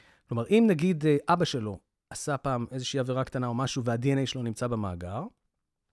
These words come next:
ועכשיו תובל השאיר את ה-, את הרוק שלו, את הדם שלו, את הזר-, לא משנה משהו, את השערה שלו בזירת הפשע,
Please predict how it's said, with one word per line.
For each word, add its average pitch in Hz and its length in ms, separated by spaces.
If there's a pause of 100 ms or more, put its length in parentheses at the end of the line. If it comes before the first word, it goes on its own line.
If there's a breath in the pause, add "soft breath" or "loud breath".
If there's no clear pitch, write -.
(180)
ועכשיו 120 320
תובל 160 420
השאיר 175 320
את 170 120
ה-, 117 220 (500)
את 117 140
הרוק 107 320
שלו, 165 320
את 139 80
הדם 156 240
שלו, 160 200
את 143 80
הזר-, 143 220
לא 180 120
משנה 196 280
משהו, 170 320
את 135 100
השערה 147 440
שלו 160 180
בזירת 127 340
הפשע, 117 400